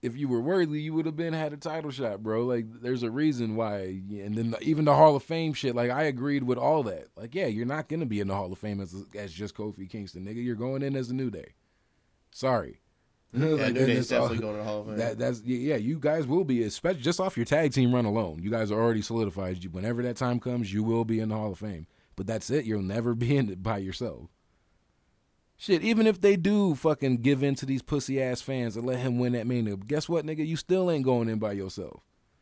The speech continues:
Speaker 2: Hell no.
Speaker 1: So it's like, all this shit for nothing. We wasting time, man. All you fake-ass crusade, all that fake-ass crusading for what? He's going in as New Day in the Hall of Fame. He really, and, and then you motherfuckers gonna end up turning on Kofi.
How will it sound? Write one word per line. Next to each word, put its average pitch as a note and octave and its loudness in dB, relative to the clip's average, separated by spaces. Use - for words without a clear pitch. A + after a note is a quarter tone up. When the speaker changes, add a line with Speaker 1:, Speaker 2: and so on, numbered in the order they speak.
Speaker 2:
Hell G#2 -6
no. C3+ -4
Speaker 1:
So C#3 4
it's C#3 2
like, C#3 2
all D#3 2
this D#3+ 0
shit D#3+ -2
for D#3 -6
nothing. D3+ -2
We C#3 0
wasting C#3+ -2
time, C#3+ -2
man. C#3 -2
All C3+ 0
you C#3+ -2
fake-ass C3+ -2
crusade, C3 -4
all B2+ 0
that C3 0
fake-ass C3 -2
crusading C3 -2
for G#2+ -6
what? A2+ -2
He's F#2 -12
going A#2+ -4
in C#3 0
as C3 -2
New A#2 2
Day A2 0
in A2 -2
the G#2 -2
Hall G#2 -4
of G#2 -8
Fame. F2 -8
He F#2+ -4
really, C#3 0
and, B2+ -4
and B2+ 2
then B2 2
you D#3 4
motherfuckers D#3+ 4
gonna C3+ 0
end C3+ -2
up A2+ -2
turning D3 0
on G2+ -2
Kofi. G#2 -4